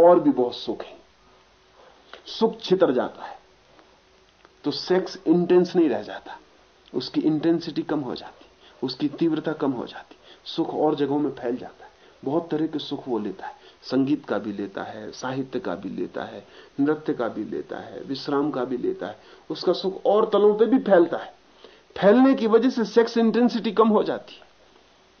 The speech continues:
गरीब और किसी तरह के सुख नहीं लेता, बस एक ही सुख रह जाता है कि वो, कि सेक्स भर उसको सुख देता है, बाकी सब दुखी दुख हैं दिन भर,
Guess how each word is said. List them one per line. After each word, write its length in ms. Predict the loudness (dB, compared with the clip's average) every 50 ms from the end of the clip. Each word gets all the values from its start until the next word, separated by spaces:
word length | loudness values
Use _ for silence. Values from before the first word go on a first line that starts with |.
| _ _ _ _ _ -20 -20 -20 -20 -20 -20 -20 _ -20 _ _ _ _ _ _ _ _ _ _ _ _ _ _ _ _ _ _ _ _ _ _ 0
गरीब 640 | 2 2 6 8 8 8 8 8 6 4 -4 -2 4
और 220 | 6 6 6 6
किसी 180 | 4 0 -2 0
तरह 180 | 2 2 2 4
के 120 | 4 2
सुख 180 | 0 0 -2 0
नहीं 140 | 0 0
लेता, 260 | 2 2 2 4 2 2
बस 200 | 0 0 0 4
एक 160 | 4 4 4
ही 100 | 2 -4
सुख 200 | -2 -2 -2 0
रह 120 | 0 -2 0
जाता 260 | 0 -4 -6 -6 -10
है 160 | -12 -10 -12
कि 120 | -12 -10 -10
वो, 200 | -10 -10 -10 -12 -16 _ _ _ _ _ _ _ _ _ _ -20 _ _ _ _ -20 -20 -20 -20 _ -20 -20 _ _ _ _ _ _ _ _ _ _
कि 80 | -8 -8
सेक्स 380 | -4 2 2 2 2 2 -4 2
भर 160 | 4 4 4
उसको 260 | 4 0 0 -4 -4
सुख 180 | -2 -4 -6 -2
देता 240 | -2 -2 2 2 2
है, 60 | 2
बाकी 260 | 2 0 0 -2 -4 -4
सब 160 | -4 -6 -4
दुखी 240 | -4 -4 -2 -2 -4
दुख 180 | -4 -4 -4 -2
हैं 100 | -4 -2
दिन 140 | -2 -4 -4
भर, 120 | -6 -10